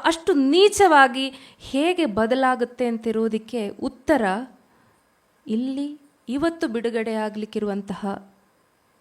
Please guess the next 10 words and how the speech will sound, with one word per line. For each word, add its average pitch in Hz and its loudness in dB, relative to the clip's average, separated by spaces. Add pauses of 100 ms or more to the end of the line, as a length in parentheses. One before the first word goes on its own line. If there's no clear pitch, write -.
(180)
ಗ್ರಂಥಗಳಿಂದ 208 -2 (640)
ನಿಮಗೆ 202 -6 (600)
ಅರ್ಥವಾಗುತ್ತೆ. - -8 (720)
ನನಗೆ 226 0
ಮೊದಲು 226 2
ಮಾತಾಡಿದಂಥ 214 -2 (420)
ಶಾಂತಿ 214 -4
ಕೃಷ್ಣಾಜಿ, 214 -6 (600)
ಆದಿರಾಜಿ, 190 -8 (680)
ಇಲ್ಲಿ 233 -4